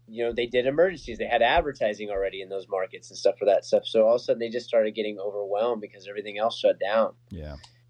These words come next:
Speaker 1: And a lot of them stayed pretty busy through that, doing those emergency surgeries.
Speaker 2: Uh, yeah, that's exactly right. Oh, it's okay. So we don't, you know, who knows?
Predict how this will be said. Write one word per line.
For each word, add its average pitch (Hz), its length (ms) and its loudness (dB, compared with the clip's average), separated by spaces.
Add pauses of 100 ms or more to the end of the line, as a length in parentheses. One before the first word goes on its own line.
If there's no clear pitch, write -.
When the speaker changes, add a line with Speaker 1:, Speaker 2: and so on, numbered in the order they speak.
(180)
Speaker 1:
And 98 100 0
a 98 40 4
lot 98 160 6
of 123 80 0
them 113 80 -12
stayed 95 260 -8
pretty 95 180 -10
busy 107 280 -6
through 98 160 -2
that, 92 180 2
doing 101 220 -2
those 101 160 2
emergency 110 420 0
surgeries. 95 520 -6 (1080)
Speaker 2:
Uh, 110 260 -4
yeah, 123 280 2 (200)
that's - 100 -18
exactly 110 360 -2
right. 101 280 2 (1000)
Oh, 175 100 4
it's 180 100 2
okay. 190 240 2
So 202 220 2
we 190 220 0
don't, 226 120 0
you 220 80 0
know, 196 220 0 (120)
who 226 120 2
knows? 196 480 2